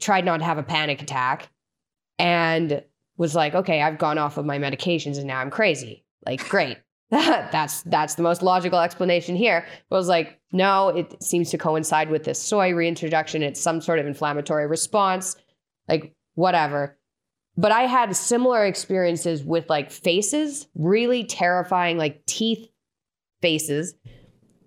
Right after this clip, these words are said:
off and on for about a year. Every time I tried to reintroduce a food that my body didn't like, I'd have a, like, full-blown autoimmune response, and I'd start seeing these, like, demon faces.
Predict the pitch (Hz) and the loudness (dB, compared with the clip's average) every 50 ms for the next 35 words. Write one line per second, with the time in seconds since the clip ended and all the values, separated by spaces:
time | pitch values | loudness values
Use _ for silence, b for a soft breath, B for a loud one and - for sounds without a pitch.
0 | _ 202 208 214 220 220 226 202 170 156 156 160 165 - 175 160 160 160 165 170 | _ 0 2 2 2 2 2 2 2 2 0 -2 -2 -2 -2 0 0 0 0 0
1 | 180 233 294 262 180 139 135 - - - _ _ _ _ _ - 165 175 175 190 | 0 2 2 2 2 0 -2 -6 -12 -18 _ _ _ _ _ 0 2 2 4 2
2 | 190 185 202 196 196 180 170 - 170 170 170 175 160 160 170 175 170 185 180 226 | 2 2 2 2 2 2 2 2 0 0 0 0 0 0 0 0 0 2 2 2
3 | 220 - 190 180 - - 240 240 208 185 175 165 170 - _ - 190 175 180 185 | 2 0 -2 -4 -2 2 2 4 4 4 2 0 -2 -6 _ -6 -2 -2 0 2
4 | 185 208 202 196 190 175 180 175 175 156 156 156 156 160 156 - 135 131 156 160 | 2 2 2 2 2 0 0 0 0 0 0 0 0 -2 -2 -2 -4 -2 0 0
5 | 156 147 147 147 131 147 147 135 131 - _ _ - 151 151 151 156 147 143 147 | 0 0 -2 -4 -4 -2 -4 -4 -6 -8 _ _ -4 -2 -2 0 -2 -2 -2 -2
6 | 143 - 151 160 165 170 185 233 262 262 247 220 196 202 - - 170 160 160 156 | -2 -2 0 0 0 2 2 2 2 2 2 0 0 -2 -2 0 0 0 0 0
7 | 156 156 - - _ _ _ _ _ _ _ _ - 185 180 175 175 165 160 151 | -2 -6 -8 -14 _ _ _ _ _ _ _ _ 0 2 2 4 2 2 2 0
8 | 147 - - - - 165 156 151 156 - 156 147 143 135 - - _ _ _ _ | -2 -4 -6 -4 -2 0 0 0 0 -2 -2 -2 -2 -4 -6 -10 _ _ _ _
9 | - 147 143 139 147 143 135 131 156 151 147 139 131 - 131 120 120 120 - - | -6 -4 -2 -2 -2 -2 -2 -2 -2 0 0 -2 -4 -4 -6 -6 -6 -8 -10 -12
10 | - - | -14 -18